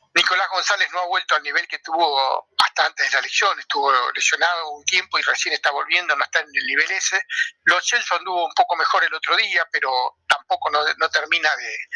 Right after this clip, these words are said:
de asentarse como un jugador que necesita la selección para ser el socio de Messi. Es decir, a Messi le, le falta un socio, le falta un socio, le falta alguien que se... Porque además también con el tiempo, antes Messi era más de,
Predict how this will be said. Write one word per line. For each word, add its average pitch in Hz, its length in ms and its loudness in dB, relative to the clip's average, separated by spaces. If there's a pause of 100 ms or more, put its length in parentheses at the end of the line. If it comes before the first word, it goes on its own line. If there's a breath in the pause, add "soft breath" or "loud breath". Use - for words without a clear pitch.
(360 loud breath)
de 170 80 4
asentarse 156 540 -2
como 143 160 -2
un 135 60 -2
jugador 147 420 0
que - 100 0
necesita - 460 0
la 139 80 2
selección 147 460 -2
para 135 160 0
ser 143 180 -2
el - 40 -8
socio - 300 0
de 143 80 -2
Messi. - 320 -2 (540 loud breath)
Es - 100 4
decir, - 160 0
a 160 60 2
Messi 220 260 -2
le, 147 240 0
le 147 140 -2
falta - 260 0
un 151 80 -8
socio, - 420 0
le - 120 2
falta 170 240 -2
un 156 40 -14
socio, 175 140 2
le 151 80 -2
falta 165 260 0
alguien 160 220 -8
que - 100 0
se... - 140 -4 (480 loud breath)
Porque 165 160 2
además 170 220 -2
también 190 240 0
con 151 120 0
el 151 80 -2
tiempo, 190 320 -2 (120)
antes 175 220 -2
Messi 185 300 0
era 156 200 2
más 160 260 0
de, - 240 -6